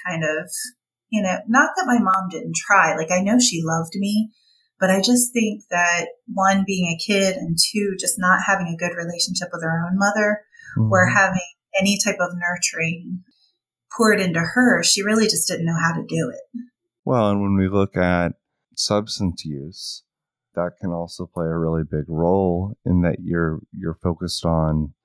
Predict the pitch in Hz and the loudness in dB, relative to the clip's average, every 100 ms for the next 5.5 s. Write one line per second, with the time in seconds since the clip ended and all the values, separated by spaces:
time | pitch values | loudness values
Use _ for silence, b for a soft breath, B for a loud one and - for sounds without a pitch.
0 | _ _ _ _ 80 78 78 82 107 90 | _ _ _ _ -8 -4 -4 -4 -4 -4
1 | 107 - - 78 80 82 80 76 80 73 | -6 -8 -6 -4 -2 0 -2 -2 -4 -4
2 | 76 78 80 78 73 - - - - 117 | -6 -4 -2 0 -2 -8 -12 -8 -4 -2
3 | - - - - - _ - 78 82 80 | -2 -8 -10 -8 -8 _ -10 -4 -2 -2
4 | 82 76 80 78 78 76 78 73 73 - | -4 -4 -4 -4 -2 -2 -4 -4 -6 -4
5 | 87 85 73 65 | -2 -2 -4 -10